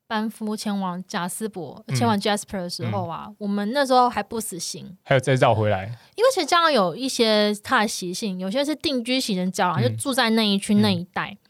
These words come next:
Speaker 1: 那有些就是它爱路过哪个卡就走那种。
Speaker 2: 嗯。
Speaker 1: 然后有些就是，有些就是它没有自己非常明确的领域，它就是散居型的，
Speaker 2: 嗯。嗯。
Speaker 1: 它就是游牧民族啦，应该这么讲。
Speaker 2: 嗯。
Speaker 1: 但我们不确定它是哪一种郊狼。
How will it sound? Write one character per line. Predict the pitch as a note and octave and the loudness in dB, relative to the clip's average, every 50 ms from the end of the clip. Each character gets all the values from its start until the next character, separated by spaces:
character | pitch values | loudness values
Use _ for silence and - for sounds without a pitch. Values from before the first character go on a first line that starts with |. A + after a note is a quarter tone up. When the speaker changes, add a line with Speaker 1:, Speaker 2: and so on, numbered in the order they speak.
| _ _ _ _ _ _ - | _ _ _ _ _ _ -4
Speaker 1:
那 | B3 D#4+ F#4 | 2 2 2
有 | D4+ | 4
些 | A#3+ C4 | 2 0
就 | C#4+ D#4 D4+ | -2 -2 -2
是 | C#4 D#4 C#4+ B3 A3+ A3+ A3 F#3+ - | -2 0 0 0 0 -2 -8 -12 -4
它 | - C4 | 0 0
爱 | C4 C4+ B3+ A#3 | 2 2 2 2
路 | A#3 B3+ B3 | 2 0 2
过 | B3 A#3+ G#3 | 4 2 2
哪 | F3+ | 2
个 | F3 F3+ | -2 -6
卡 | F3 - - F#3 D#3+ - G#3 G3+ | -10 -10 -10 -10 -12 -12 -16 -16
就 | - A3 - A#2 A2 | -12 -8 -6 -6 -6
走 | G#2+ G#2 - | -6 -8 -10
那 | E3+ F3+ F3 | -12 -12 -12
种。 | E3+ - - - | -12 -14 -16 -20
Speaker 2:
嗯。 | _ _ _ _ _ _ _ _ - A#3 | _ _ _ _ _ _ _ _ -6 -2
Speaker 1:
然 | B3+ | 2
后 | E4 | 2
有 | F4+ C4+ | 2 4
些 | A3+ C4+ | 2 2
就 | D4 D4 | 0 0
是， | D4 D4 A#3+ - - - - _ - | 0 -2 -2 -4 -10 -20 -20 _ -8
有 | - G#3 | -6 -4
些 | A#3 D4+ | -4 -2
就 | E4 | -2
是 | D#4+ | 2
它 | E4 D#4+ | 2 2
没 | D#4 D4+ C#4 | 2 2 0
有 | G#3 F#3 | -2 -2
自 | - - | -2 -2
己 | C4+ G#3+ F3+ E3+ | -2 -2 -2 -2
非 | E3 - B3+ | -2 0 0
常 | A#3 G3+ G3 | 2 2 0
明 | F#3+ F#3 F#3+ F#3+ F3+ F#3 F#3+ | 0 -2 -2 -2 0 -2 -2
确 | - - C4 | -2 -2 0
的 | G#3 F#3+ | 0 0
领 | F3+ F#3 F3 F3 F3 F#3+ | -2 -2 -4 -8 -8 -12
域， | F3 F#3+ | -10 -10
它 | G#3+ | -6
就 | A#3 C4 | -6 -4
是 | B3+ - | -2 -2
散 | C4 G#3 G#2+ - A3+ F3 E3 F3 | -2 -2 0 0 -2 -2 -2 -6
居 | - - A#3+ C4 C#4 | -8 -8 -6 -4 -4
型 | - - - E3+ - - | -4 -6 -6 -8 -12 -14
的， | G3+ D3+ B2+ | -14 -10 -8
Speaker 2:
嗯。 | B2 A2+ A2 | -6 -6 -6
嗯。 | A2 A2 | -8 -10
Speaker 1:
它 | - - | -10 -8
就 | B3 C4+ C#4 | -6 -4 -2
是 | C#4 D4 C#4 C4 - _ _ _ _ _ _ _ _ _ _ _ _ | 0 0 -2 -2 -4 _ _ _ _ _ _ _ _ _ _ _ _
游 | - A#3 A3+ A#3 A#3 | -4 2 4 4 4
牧 | C4 G4 G#4+ | 4 2 0
民 | F#4 C#4 A3+ A3+ B3 | 0 2 0 -2 -2
族 | B3 - - F#3 | -4 -6 -8 -4
啦， | G3 G3 E3 E3+ | -4 -4 -4 -2
应 | G#3 | -2
该 | A#3 A#3+ | -2 -2
这 | A3 A3 | -2 -2
么 | G3 F3+ | -6 -6
讲。 | F3+ - - - G3 | -6 -8 -12 -12 -8
Speaker 2:
嗯。 | - | -4
Speaker 1:
但 | A#2 D#4+ E4 | 0 2 2
我 | A#3+ | 2
们 | - - | 0 -2
不 | - - G#3 A3 | -6 -8 -10 -8
确 | - - E4 D#4 | -4 2 2 2
定 | C#4+ D4 C#4+ C4+ | 2 2 0 2
它 | C4+ B3 B3 | 2 2 2
是 | B3 C4 B3 | 2 0 -2
哪 | A#3 A3 F3+ E3 | 0 0 -2 -2
一 | F#3 A#3+ | -4 -6
种 | A3 - G3 F3+ F3+ | -4 -4 -4 -4 -4
郊 | F3+ G3+ F#3+ F#3+ G3 | 0 0 0 0 0
狼。 | F#3+ E3 - - | 0 -2 -4 -8